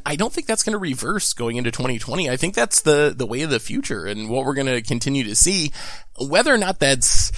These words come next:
a good thing or not, I'm not a hundred percent sure. Like, it's obviously good that Arena's doing well.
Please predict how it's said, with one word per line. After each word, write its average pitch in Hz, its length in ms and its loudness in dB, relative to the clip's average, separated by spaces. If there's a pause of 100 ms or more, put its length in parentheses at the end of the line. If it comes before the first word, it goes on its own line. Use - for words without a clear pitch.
(540)
a 131 80 0
good 110 300 -8
thing 208 180 2
or 262 80 2
not, 339 320 0
I'm 135 140 2
not 135 140 0
a 135 40 4
hundred 147 180 -2
percent 139 320 0
sure. 151 220 0
Like, 240 140 4
it's 170 200 2
obviously 226 460 2
good 135 160 0
that 123 160 0
Arena's 113 480 -2
doing 110 300 -4
well. 127 440 2